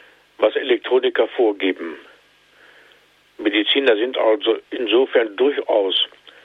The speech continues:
fremdgesteuert. Übrigens hinsichtlich der Pharmazie ebenfalls.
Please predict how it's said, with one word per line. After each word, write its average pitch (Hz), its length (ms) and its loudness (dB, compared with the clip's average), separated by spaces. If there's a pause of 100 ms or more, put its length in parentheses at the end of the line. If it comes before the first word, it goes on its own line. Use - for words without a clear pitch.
(320)
fremdgesteuert. 110 920 0
Übrigens 135 500 0 (1300)
hinsichtlich 127 460 0
der 117 100 4
Pharmazie 120 640 0
ebenfalls. 92 540 -4